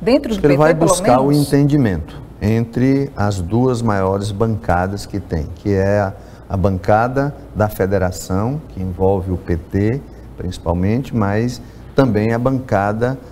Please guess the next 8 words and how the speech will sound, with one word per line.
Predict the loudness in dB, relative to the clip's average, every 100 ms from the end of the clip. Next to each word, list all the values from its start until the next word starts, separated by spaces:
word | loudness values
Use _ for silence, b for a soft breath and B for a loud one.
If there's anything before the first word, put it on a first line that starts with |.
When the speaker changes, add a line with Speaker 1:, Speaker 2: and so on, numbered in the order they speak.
| B B -8
Speaker 2:
eh, | -2 0 2 2 2 2 0 -2 -2
do, | 2 2 2 -4 -8
do | -4 2 2
M | 2 2
D | 0
B, | 0 0 -2 -10 -18 -20 -20 -10
né? | -4 -2
Então, | -2 0 0 0 -2